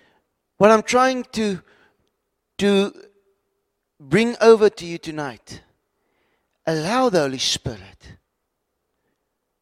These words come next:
to impart into your personality, to change your being.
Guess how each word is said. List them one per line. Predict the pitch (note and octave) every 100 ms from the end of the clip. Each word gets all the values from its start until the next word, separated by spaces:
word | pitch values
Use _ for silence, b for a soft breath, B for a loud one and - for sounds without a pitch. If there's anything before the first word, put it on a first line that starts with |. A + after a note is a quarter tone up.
| _ -
to | E3
impart | D#3+ - G#3 F#3+ -
into | C#3+ -
your | C3+
personality, | B2 C#3 B2+ - A#2 A2+ G#2 G#2 - - _ _ _ _ _ _ _ _ _
to | -
change | C#3+ - G#3 G3+ D#3+
your | C#3
being. | B2+ A2+ D#3 D#3 A2